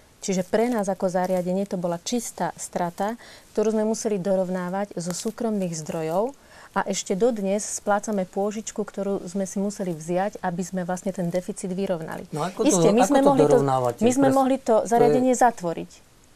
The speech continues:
Speaker 1: My sme mohli to zariadenie zatvoriť alebo povedať tomu chudákovi bezdomovcovi, čo teda nemal žiadne deti, žiadnych príbuzných, e, „Nezoberieme ťa?“ Mali sme ho nechať na ulici? Ale aj pre nás z ekonomického hľadiska, e, tristo eur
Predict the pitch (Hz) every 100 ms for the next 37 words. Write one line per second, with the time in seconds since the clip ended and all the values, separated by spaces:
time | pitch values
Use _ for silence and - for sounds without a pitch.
0 | _ - 208 247 262 262 262 240 247 240
1 | 185 190 190 226 240 - 233 202 - 214
2 | 220 226 - 226 208 185 202 208 220 220
3 | 190 165 185 202 208 208 - 202 202 -
4 | 196 185 185 185 196 202 180 175 190 185
5 | 160 190 202 185 185 180 - 175 180 185
6 | 180 226 247 - - - - 190 185 185
7 | 214 214 208 226 247 277 285 254 220 190
8 | 202 214 214 214 226 202 190 220 254 -
9 | 202 - - - 196 208 214 - 285 294
10 | 208 - 240 - 247 226 - 208 185 180
11 | 190 202 - 233 247 - - - 190 180
12 | 247 277 - 190 - 196 240